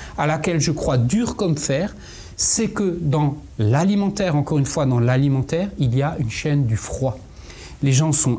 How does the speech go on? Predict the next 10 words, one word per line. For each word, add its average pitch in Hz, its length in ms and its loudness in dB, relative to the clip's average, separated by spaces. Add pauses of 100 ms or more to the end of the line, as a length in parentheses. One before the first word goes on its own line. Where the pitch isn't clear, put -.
attachés 156 480 0
à 202 80 0
cette 196 220 0
chaîne 196 260 0
du 190 80 2
froid, 208 460 -2
ils 143 100 4
veulent 131 260 2
la 110 120 2
préserver, 147 680 0